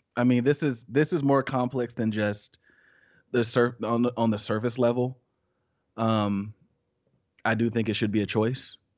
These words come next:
Um, but this is, yeah, this is, this is very interesting. This is,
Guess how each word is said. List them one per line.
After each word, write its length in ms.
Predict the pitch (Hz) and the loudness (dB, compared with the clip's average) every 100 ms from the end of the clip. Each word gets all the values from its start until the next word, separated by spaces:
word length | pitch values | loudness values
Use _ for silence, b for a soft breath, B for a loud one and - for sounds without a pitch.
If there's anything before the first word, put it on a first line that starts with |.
| _ _ _ _ _ _ _ _ _ - | _ _ _ _ _ _ _ _ _ -2
Um, 560 | 104 98 90 90 101 - _ _ _ _ _ _ _ _ _ _ _ _ _ | 0 0 -4 -8 -10 -12 _ _ _ _ _ _ _ _ _ _ _ _ _
but 140 | - 98 | -6 -2
this 200 | 113 110 | -2 -2
is, 100 | 98 | 0
yeah, 160 | 110 107 | 0 2
this 220 | 147 - | 2 0
is, 260 | 101 87 _ _ _ - _ _ - | -4 -6 _ _ _ -20 _ _ -8
this 260 | 104 147 | -2 0
is 120 | 160 98 | 0 -2
very 420 | 92 117 127 95 | -2 -2 0 -2
interesting. 440 | 95 92 - 98 | -6 -8 -6 -4
This 180 | 107 107 | -4 0
is, 320 | 113 107 - | 0 0 -8